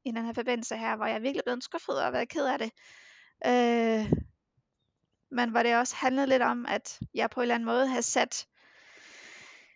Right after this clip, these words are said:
<sighs> jeg havde uddelegeret noget af mig til vedkommende, for at de skulle opfylde den her del. Og da de ikke gjorde det,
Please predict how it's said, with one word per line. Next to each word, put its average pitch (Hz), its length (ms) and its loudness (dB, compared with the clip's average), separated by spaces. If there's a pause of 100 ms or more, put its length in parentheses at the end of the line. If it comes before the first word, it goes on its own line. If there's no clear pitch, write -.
(320)
<sighs> - 1300 -4
jeg 240 80 2
havde 254 140 4
uddelegeret 262 560 6
noget 262 220 8
af 254 60 6
mig 233 500 4
til 240 280 0
vedkommende, 226 720 0 (240)
for - 180 4
at 233 160 4
de 247 60 -2
skulle - 280 -6
opfylde 202 460 0
den 196 180 -4
her 247 140 -6
del. 233 460 0 (220)
Og 240 120 2
da 240 80 2
de 233 100 -6
ikke - 180 -10
gjorde 262 380 4
det, 233 160 -4